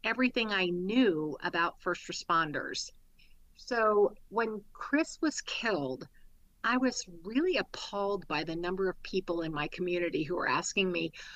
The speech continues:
"Are you going to sue the Lakewood Police Department?" And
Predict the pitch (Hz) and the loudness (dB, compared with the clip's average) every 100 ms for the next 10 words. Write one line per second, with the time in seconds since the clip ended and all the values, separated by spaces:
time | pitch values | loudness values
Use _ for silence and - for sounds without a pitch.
0 | - - - 226 240 233 196 220 220 214 | -18 -20 -4 0 2 2 2 2 2 0
1 | 208 - 208 208 190 175 170 - 175 - | 0 0 2 2 2 2 0 -2 -4 -4
2 | - 139 139 - - - 196 - - - | -6 -6 -4 -6 -8 -10 -10 -12 -14 -16
3 | - - - 185 196 | -18 -20 -6 0 0